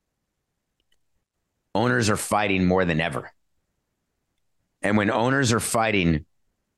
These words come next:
that leads to a problem for the commissioner. And the commissioner doesn't want a problem.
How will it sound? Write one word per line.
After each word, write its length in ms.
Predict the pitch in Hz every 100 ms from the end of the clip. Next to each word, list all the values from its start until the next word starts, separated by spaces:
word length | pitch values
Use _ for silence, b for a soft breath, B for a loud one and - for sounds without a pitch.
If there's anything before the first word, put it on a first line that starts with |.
| _ _ _ _ _ _ _ _ -
that 340 | 101 110 98
leads 340 | 104 107 - -
to 420 | 101 92 80 76 - _ _ _ _ _
a 80 | 85
problem 440 | 78 - 107 98 90
for 140 | 101
the 100 | 85
commissioner. 640 | - 98 107 73 69 76 - _ _ B B _ _ _
And 100 | 101
the 40 |
commissioner 420 | 107 156 156 143 113
doesn't 260 | 113 104
want 180 | 90 110
a 40 |
problem. 380 | - - 50 -